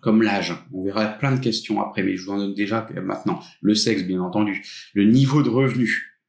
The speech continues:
D'accord ? Ça, c'est important également. Leur éducation. Vous allez voir que l'aspect éducatif est intéressant pour voir un petit peu leur habitude de mode de vie et vers quoi ils vont se tourner. Le remplacement géographique, surtout dans notre activité où on sait que les clients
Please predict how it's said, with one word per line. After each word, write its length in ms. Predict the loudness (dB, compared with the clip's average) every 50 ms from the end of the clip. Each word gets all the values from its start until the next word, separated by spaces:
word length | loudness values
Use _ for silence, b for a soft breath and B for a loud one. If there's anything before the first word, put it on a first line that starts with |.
| _ _
D'accord ? 300 | -14 -12 -4 -2 -2 -2
Ça, 100 | 0 -2
c'est 140 | -2 -2 -2
important 480 | -4 -4 -6 -8 -6 -2 0 0 0 0 -4
également. 360 | -2 -2 0 -2 -2 -4 -6 B B B B B B B B
Leur 280 | 2 2 2 2 0 -2 0
éducation. 760 | 2 4 4 4 2 2 0 0 0 2 2 2 2 0
Vous 120 | 0 -4 -6
allez 100 | -6 -4
voir 160 | -4 -6 -6
que 100 | -6 -10 -8 -4
l'aspect 420 | -4 -2 -2 -2 -2 -2 -2 -2 0
éducatif 520 | 0 0 0 0 -2 -2 0 -2 -2 0 -2
est 120 | -2 -2
intéressant 680 | -6 -6 -6 -10 -10 -6 -2 -2 0 0 0 -2 B B B _ _
pour 140 | -4 -2 -2
voir 140 | -2 -2
un 60 | -2 -4
petit 140 | -6 -4
peu 160 | 0 2 4 4
leur 220 | 4 4 2 0
habitude 360 | -4 -6 -6 -10 -12 -4 -2
de 60 | 2
mode 180 | 2 2 0 0
de 100 | -2 -4
vie 200 | -2 0 0 0
et 40 | 2
vers 200 | 0 -2 -6 -2
quoi 120 | 0 0
ils 60 | 0
vont 120 | 0 0 -4
se 120 | -6 -8
tourner. 220 | -6 -6 -4 -4 -6 -8 -16 B B B B B B B B B B B B B 2
Le 100 | 2 4
remplacement 460 | 4 4 2 2 2 2 0 0 2
géographique, 800 | 2 2 4 4 4 4 2 0 0 0 -2 -2 -4 -10 -14 _
surtout 320 | -8 -6 -6 -4 -2 2 4
dans 120 | 4 6
notre 220 | 4 4 2 -4
activité 520 | -8 -10 -8 -6 -4 -4 0 2 2 4 6
où 100 | 4 4
on 120 | 4 2 0
sait 240 | 0 0 0 -2
que 80 | -2 -4
les 100 | -8 -8
clients 360 | -6 0 2 2 2 2 0